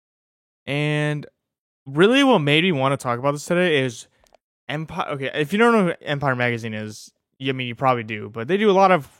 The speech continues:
you know, entertainment-related things. That, that's kinda what their gist is, their magazine, uh, and their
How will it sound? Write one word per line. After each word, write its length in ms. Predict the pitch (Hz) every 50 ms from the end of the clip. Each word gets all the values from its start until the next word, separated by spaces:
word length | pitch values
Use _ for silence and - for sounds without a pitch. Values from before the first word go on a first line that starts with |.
| _ _ _
you 140 | - 160 175
know, 240 | 175 165 160 156
entertainment-related 960 | 135 160 165 160 147 - 156 151 151 151 147 143 143 139 139 139 139 135 127
things. 380 | - 135 135 135 135 131 123 123
That, 140 | 131 131 127
that's 360 | - 131 131 - - - -
kinda 260 | - 135 127 127 123
what 120 | 123 117
their 140 | - 123 120
gist 380 | 110 110 - 127 120 - - -
is, 260 | 123 123 123 113 117
their 140 | 120 120 120
magazine, 560 | 117 120 117 120 117 113 120 117 117 117 113 - _ _ _ _ _ _ _ _ _ _ _ _ _ _ _ _ -
uh, 460 | - 123 123 123 120 120 120 117 - -
and 540 | - 120 120 120 120 120 120 120 117 113
their 420 | 117 113 113 113 110 110 110 110